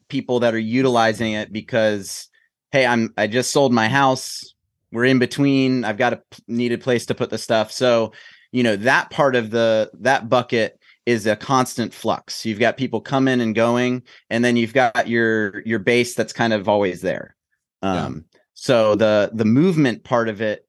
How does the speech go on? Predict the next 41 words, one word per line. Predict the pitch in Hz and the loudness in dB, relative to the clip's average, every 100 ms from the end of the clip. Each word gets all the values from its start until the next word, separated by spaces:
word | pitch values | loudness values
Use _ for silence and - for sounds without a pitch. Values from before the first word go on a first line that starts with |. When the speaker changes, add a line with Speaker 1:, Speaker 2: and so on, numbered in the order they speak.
| _ | _
Speaker 1:
is | 110 107 101 87 | -4 -2 -4 -8
very, | 92 107 143 147 127 107 98 104 _ _ _ - | -6 0 4 4 2 0 -6 -18 _ _ _ -6
uh, | 107 104 95 87 | -2 -2 -2 0
reflective | 110 113 - 131 - 117 101 101 | 0 0 0 0 2 2 2 0
of, | 101 87 82 - _ _ - | -2 -4 -14 -20 _ _ -6
you | 107 | -2
know, | 92 90 | -2 -2
the | 98 | 0
housing | 113 107 107 104 | 0 0 0 2
market | 101 98 101 95 | 0 2 2 2
and | 92 | -2
people | 120 110 | -2 0
moving | 104 104 104 101 98 98 | 0 2 0 0 0 0
and, | 92 87 87 - - _ | -2 -4 -6 -8 -20 _
you | 104 | -2
know, | 95 | -2
the | 92 | -2
influx | - 104 98 107 98 - 101 | -2 -2 0 0 0 -2 -2
and, | 90 80 85 | 0 -2 -2
and | 104 98 | 0 2
movement | 101 101 92 | 4 2 2
of | 82 | 0
people. | - 87 - 60 - _ _ | 0 -2 0 -4 -6 _ _
Speaker 2:
I've | - 147 | -8 -4
talked | 214 - | -4 -4
to | 123 | 0
some | - 123 | 0 0
operators | 110 98 98 98 95 92 90 87 | 0 -2 -2 -2 0 0 -2 -4
of | 95 87 - | -6 -6 -4
self-storage | 92 92 - 101 92 - | -2 0 -2 -2 -4 -4
facilities, | - - 95 92 92 - - | -4 0 0 0 -2 -2 -4
and | 104 104 104 104 | -8 -8 -16 -6
they | 110 131 | 0 2
almost | 202 269 151 - - _ | 2 2 0 -2 -8 _
speak | - - - 131 156 | -4 -2 0 0 0
about | 123 101 90 | 0 0 0
it | 101 - | 0 -2
like | 101 104 | -4 -4
it's | - | -6
a | |
commodity | 98 - 92 92 92 113 131 170 170 | -6 -6 -4 -2 -2 -2 0 -2 -4